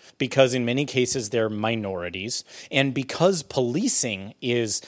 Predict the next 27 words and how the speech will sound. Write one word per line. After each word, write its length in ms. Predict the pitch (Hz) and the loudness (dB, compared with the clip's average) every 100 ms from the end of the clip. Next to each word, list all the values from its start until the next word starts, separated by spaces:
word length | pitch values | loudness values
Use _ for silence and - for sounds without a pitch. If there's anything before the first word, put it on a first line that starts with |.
| - - - | -12 -4 0
a 80 | |
contentious 640 | 143 - 147 - 220 202 147 | 0 0 0 0 0 0 0
issue 320 | 139 - 151 | -2 -2 0
in 140 | 127 117 | 0 -2
the 80 | |
country 440 | 107 - 120 143 123 | -4 -4 -2 0 -2
at 120 | 113 | -2
large 300 | 101 107 110 | -2 -2 -2
right 180 | 110 101 | -4 -4
now 220 | 101 98 | -6 -6
in 80 | 95 | -8
general, 420 | 98 110 98 98 - - | -4 -4 -2 -6 -6 -8
and 120 | 143 127 | -4 -2
people 300 | 139 156 151 | 0 0 2
therefore 520 | 123 139 135 135 123 | 2 2 2 2 2
have 300 | 117 117 107 | 2 -2 -2
strong, 560 | - 151 131 127 123 104 - - - | -2 2 4 4 0 -6 -14 -10 2
often 420 | 113 - 143 117 - | 2 4 0 0 -6
pro 340 | - - 156 151 | 0 6 8 8
or 300 | 143 120 120 | 6 2 0
anti-police 1000 | 123 139 139 139 131 - 117 123 123 - - | 0 -2 0 -4 -4 -2 0 0 0 -2 0
sentiment 680 | - 135 147 139 120 107 - - - | 0 2 2 2 0 -2 -8 -16 -8
entirely 500 | 143 - 165 196 127 | -6 2 4 4 2
separate 440 | - 233 262 143 | 2 2 2 0
from 140 | - 120 | 0 -2
this 180 | 110 - | -2 -4
issue, 360 | 104 - 98 | -4 -8 -10